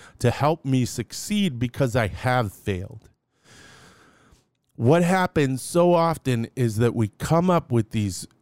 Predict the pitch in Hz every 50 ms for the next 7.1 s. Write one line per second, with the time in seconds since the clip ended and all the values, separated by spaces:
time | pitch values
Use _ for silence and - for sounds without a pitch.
0 | _ _ 113 107 120 135 156 180 196 208 208 208 208 208 208 190 - _ _ _
1 | _ _ _ _ _ _ _ - 107 107 117 139 156 170 170 147 139 131 127 127
2 | 117 - - 120 110 110 113 123 147 170 202 220 202 185 170 143 123 110 104 -
3 | 147 165 180 170 139 120 110 104 104 107 - - - - - _ _ _ _ _
4 | _ _ _ _ _ _ _ _ - 135 135 - - 127 131 135 135 135 139 151
5 | 160 170 165 175 170 147 120 139 143 135 117 104 135 131 131 139 - _ _ -
6 | 143 131 120 120 113 - - _ - - 120 117 135 151 - - 185 185 190 208
7 | 196 170